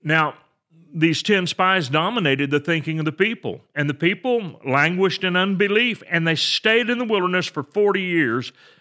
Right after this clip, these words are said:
and none of them possessed the land. But God extended the lifespans of the two men who were full of faith, and that would have been Joshua,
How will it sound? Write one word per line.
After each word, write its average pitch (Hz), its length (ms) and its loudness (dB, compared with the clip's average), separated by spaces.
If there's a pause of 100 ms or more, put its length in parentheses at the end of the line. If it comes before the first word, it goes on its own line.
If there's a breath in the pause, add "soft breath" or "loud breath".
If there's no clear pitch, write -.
and 151 440 -2 (180)
none 175 220 2
of 160 100 2
them 156 220 -2
possessed 131 400 -2
the 143 80 -2
land. 131 260 0
But 104 160 -6
God 143 240 2
extended 175 560 -2
the 170 80 -2
lifespans 135 720 -4 (480 soft breath)
of 135 280 -2
the 123 100 2
two 220 380 0
men 190 300 2
who 147 120 2
were 110 160 -2
full 156 220 -4
of 143 80 -6
faith, 101 340 -4
and 107 160 -8
that 131 160 -2
would 123 80 -4
have 113 80 -4
been 104 160 -6
Joshua, 160 600 -2